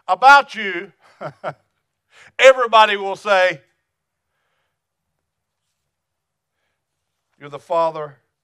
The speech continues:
this is the Son of David, the lineage of David.'"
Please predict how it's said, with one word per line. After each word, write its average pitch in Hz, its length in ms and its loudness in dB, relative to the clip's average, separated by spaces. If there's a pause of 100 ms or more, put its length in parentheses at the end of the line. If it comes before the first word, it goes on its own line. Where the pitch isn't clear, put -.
(1200)
this 135 160 -20
is 131 120 -20
the 127 120 -20
Son 127 280 -16
of 120 100 -20
David, 104 320 -18 (1120)
the 110 80 -20
lineage 127 540 -18
of 98 140 -20
David.'" 104 340 -18